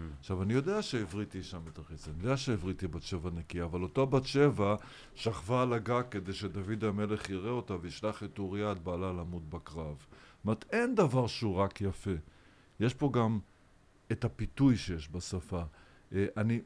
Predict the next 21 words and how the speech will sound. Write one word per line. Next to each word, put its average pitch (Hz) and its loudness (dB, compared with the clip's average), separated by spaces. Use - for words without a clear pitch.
מאוד 127 0
אוהב 127 4
את 123 -2
התחושה 110 -2
שהעברית 113 -2
לקחה 135 -2
מכל 120 -4
כך 147 -2
הרבה 117 0
שפות 110 -4
והכניסה 107 -2
פנימה. 98 -2
אני 113 0
מאוד 123 2
אוהב 147 4
את 143 -2
העניין 127 -2
שאתה 117 -4
יכול, 127 -2
אה, 104 0
לפעמים 123 0